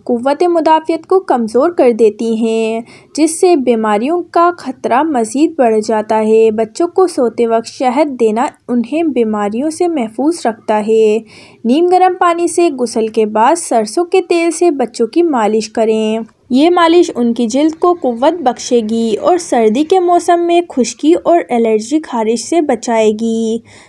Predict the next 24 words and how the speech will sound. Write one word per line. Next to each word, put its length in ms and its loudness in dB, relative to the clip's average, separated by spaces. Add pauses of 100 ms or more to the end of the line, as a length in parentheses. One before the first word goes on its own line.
सर्दी 420 2
के 200 4
मौसम 460 0
में 340 0
बच्चे 340 0
का 200 2
गला 320 0
ख़राब 500 0
हो 120 2
जाए 340 2
या 300 2
खांसी 480 0
हो 180 4
जाए 480 2 (200)
तो 100 4
शहद 360 0
में 180 -2
अदरक 480 -2
का 100 0
रस 300 0
मिलाकर 540 0
देना 340 0
मुफीद 520 0
है। 400 4